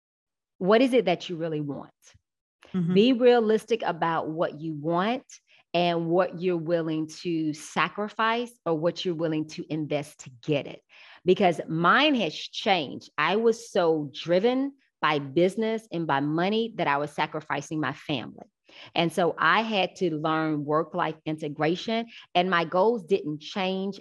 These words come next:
Speaker 1: just my timeline. So before, I would try to do something in twelve months, but I realized if I want to be present with my family and actively involved with my kids and have a great marriage, then it may take me to two to three years. So I would say to you, number one,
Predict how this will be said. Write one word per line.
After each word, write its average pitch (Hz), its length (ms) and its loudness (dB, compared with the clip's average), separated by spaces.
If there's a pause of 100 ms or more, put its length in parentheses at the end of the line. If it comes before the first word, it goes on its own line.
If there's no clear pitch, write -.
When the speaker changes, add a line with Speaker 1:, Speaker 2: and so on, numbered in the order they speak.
(100)
Speaker 1:
just 165 280 -2
my 147 200 -2
timeline. - 800 -6 (300)
So 170 320 0
before, 196 480 0
I 202 100 4
would 175 160 -4
try 175 200 -2
to 160 140 -2
do 160 120 -8
something 151 360 -10
in 143 100 -6
twelve 147 340 -2
months, 214 320 -4 (260)
but 170 100 -4
I 165 60 2
realized 165 460 0
if 170 100 -6
I 156 80 0
want 151 160 -4
to 147 60 -4
be 147 100 -6
present 170 340 -4
with 151 160 -8
my 127 120 -8
family 175 580 -6
and 147 120 -6
actively 151 440 -6
involved 147 300 -2
with 151 140 -10
my 131 120 -12 (120)
kids 175 260 -4
and 156 100 -8
have 147 140 -6
a 143 40 -6
great 151 280 -8
marriage, 170 340 -2 (300)
then 185 100 -2
it 180 80 -2
may 165 180 -4
take 175 220 -8
me 165 120 -6
to 165 80 -6
two 170 180 -10
to 160 100 -8
three 143 200 -12
years. 139 300 -10
So 165 140 -8
I 175 120 0
would 190 140 -4
say 170 180 -4
to 156 60 -8
you, 165 260 -6
number 160 380 -8
one, 202 440 -4